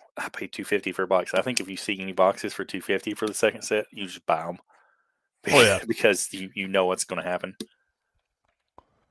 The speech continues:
Speaker 1: So
Speaker 2: I mean, like we were, we were talking about, uh, one of, one of my, uh, local scalpers is selling the, the three starter decks for a hundred dollars, and their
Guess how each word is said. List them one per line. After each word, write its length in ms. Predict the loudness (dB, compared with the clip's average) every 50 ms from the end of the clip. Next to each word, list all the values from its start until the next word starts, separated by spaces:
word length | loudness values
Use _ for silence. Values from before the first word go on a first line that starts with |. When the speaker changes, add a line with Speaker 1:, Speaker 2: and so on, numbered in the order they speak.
| _ _ -10
Speaker 1:
So 300 | -2 0 0 0 0 0
Speaker 2:
I 140 | 0 2 2
mean, 220 | 4 4 4 6
like 180 | 8 8 6 6
we 60 | 4
were, 100 | 2 2
we 120 | 2 2 2
were 80 | 2 4
talking 340 | 4 4 4 4 4 2
about, 320 | 4 6 8 8 8 6 4
uh, 140 | 2 2 2
one 180 | 4 4 2
of, 80 | 2 0 -2 -10 -8
one 200 | -2 0 2 4
of 160 | 4 2 4
my, 360 | 4 6 6 6 6 6 4
uh, 60 | 4 4
local 360 | 6 4 4 4 2 -2 -2
scalpers 600 | -2 0 4 4 4 4 4 0 -6 -4 -4 -6
is 140 | -6 -2 -2
selling 560 | 0 2 4 6 6 6 4 2 0 -4 -12 -16 _ _ _ _ _ -20 -20 -20 _ _ _ _
the, 180 | -4 -2 -2 -2 0 2
the 140 | 2 2
three 320 | 2 2 0 2 2 4 4
starter 420 | 2 4 6 6 6 6 4 2
decks 360 | 2 2 2 2 2 0 -4
for 140 | -2 0 0
a 40 | 2
hundred 320 | 2 2 0 2 0 2
dollars, 540 | 4 8 8 8 8 6 4 0 -4 -8 -10 -8
and 180 | -8 -8 -6 -6
their 180 | -6 -6 -8